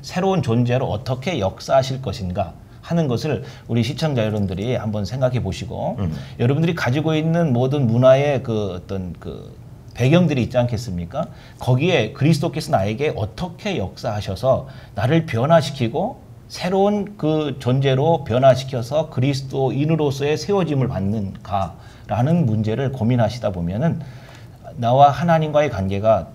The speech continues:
Speaker 1: 좀 더 클리어하게, 아주 선명하게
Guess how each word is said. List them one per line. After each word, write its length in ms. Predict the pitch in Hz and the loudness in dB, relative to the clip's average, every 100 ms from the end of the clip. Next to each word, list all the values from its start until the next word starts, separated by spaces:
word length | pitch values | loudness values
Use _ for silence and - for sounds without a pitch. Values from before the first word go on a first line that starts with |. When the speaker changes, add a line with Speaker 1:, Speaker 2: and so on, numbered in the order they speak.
| - | -10
Speaker 1:
좀 260 | 123 131 | -4 -2
더 240 | 135 143 - | 0 -2 -4
클리어하게, 800 | - - - 208 151 107 95 92 | -10 -6 -4 0 2 2 0 -4
아주 200 | 95 101 | -4 -6
선명하게 840 | - 214 220 170 110 95 104 | -6 -2 2 2 0 -2 -4